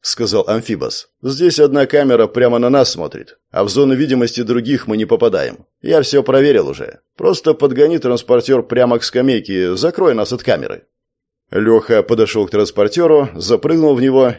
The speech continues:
и в ручном режиме подъехал к скамейке. Изнутри открыл дверь. Жаб тут же запихал в салон Бронхерста.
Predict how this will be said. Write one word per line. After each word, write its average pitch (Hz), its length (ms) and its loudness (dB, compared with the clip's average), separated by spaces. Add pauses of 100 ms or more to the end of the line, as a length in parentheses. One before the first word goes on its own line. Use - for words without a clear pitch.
и - 160 -4
в 208 80 -2
ручном 165 420 0
режиме 139 460 0
подъехал 110 540 0
к 110 40 -6
скамейке. 95 600 -4 (460)
Изнутри 175 680 -2
открыл 127 480 0
дверь. 85 360 -8 (520)
Жаб 156 460 2
тут 175 240 -4
же 190 120 -2
запихал 151 540 0
в 165 60 -4
салон 165 340 2
Бронхерста. 107 800 0